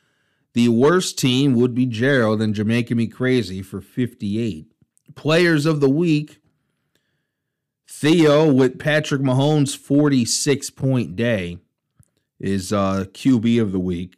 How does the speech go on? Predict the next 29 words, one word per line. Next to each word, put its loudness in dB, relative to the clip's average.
Running 0
back 0
of -2
the 2
week, -2
A -2
J 0
Dillon -2
with -6
his -4
twenty-five -4
points. -6
Theo 0
gets 0
wide 2
receiver 2
of 2
the 2
week 0
with -2
Deebo 2
Samuel. 0
He 2
turned 0
in 0
thirty. -4
Uh, -2
Travis 0
Kelce -2